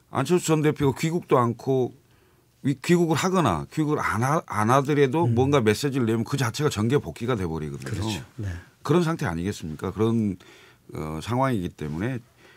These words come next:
Speaker 1: 어, 지금 뭐 유승민 대표나 변혁 활동하고 있는, 어, 의원님들하고 뭐 궤를 달리하거나 선을
Speaker 2: 음.
Speaker 1: 그었다거나 이렇게 볼 수는 없고요.
Speaker 2: 네.
Speaker 1: 단지, 어, 시-,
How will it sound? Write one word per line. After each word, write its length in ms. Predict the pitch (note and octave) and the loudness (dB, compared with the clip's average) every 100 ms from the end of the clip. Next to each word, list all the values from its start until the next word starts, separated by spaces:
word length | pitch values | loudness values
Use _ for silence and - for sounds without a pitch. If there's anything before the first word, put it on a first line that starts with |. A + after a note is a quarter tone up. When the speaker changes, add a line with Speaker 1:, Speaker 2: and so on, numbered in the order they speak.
| _ _ - | _ _ -20
Speaker 1:
어, 220 | - D#2 D2+ | -14 -12 -10
지금 240 | - A2 | -4 0
뭐 120 | G#2+ G#2 | 2 2
유승민 380 | F2+ A#2+ B2+ | 0 0 0
대표나 340 | G#2+ G#2 G#2+ G2+ | 0 0 -2 -4
변혁 520 | - A#2+ C3 B2+ A2 - - | 4 4 6 4 2 -2 -8
활동하고 640 | A#2+ A#2 A#2+ A2+ A#2 A2+ | -8 -2 -2 -2 0 0
있는, 440 | F2+ D#2+ E2+ C3+ - _ - - _ - | 0 0 -2 -2 -6 _ -20 -20 _ -16
어, 240 | - D#2 D#2+ | -12 -10 -4
의원님들하고 640 | F#2 A2+ A#2 G#2 G2 G2 | 0 2 2 2 2 0
뭐 140 | F#2+ D#2 | -2 -4
궤를 280 | G2 G#2+ G#2 | 2 2 2
달리하거나 680 | - F#2+ G#2 G#2 F#2 E2+ | 0 4 4 4 2 -2
선을 260 | D#2+ C#3 D3 | -2 2 2
Speaker 2:
음. 40 | |
Speaker 1:
그었다거나 640 | A2+ G#2 G2+ F#2+ F2+ D#2 - - - - | 2 0 0 0 0 -4 -8 -14 -20 -4
이렇게 320 | F#2+ A#2+ D#3+ | 0 0 0
볼 160 | G2+ F2 | -2 -4
수는 200 | G2+ F2+ | -4 -4
없고요. 580 | E2 - B2+ F2+ C3+ C#3+ | -6 -6 -2 -2 -2 -2
Speaker 2:
네. 220 | A2+ F#2 | -4 -2
Speaker 1:
단지, 460 | F2+ G#2+ A2 A2+ - - - _ _ | -2 0 0 0 -2 -12 -20 _ _
어, 180 | - - - | -14 -12 -10
시-, 140 | - | -12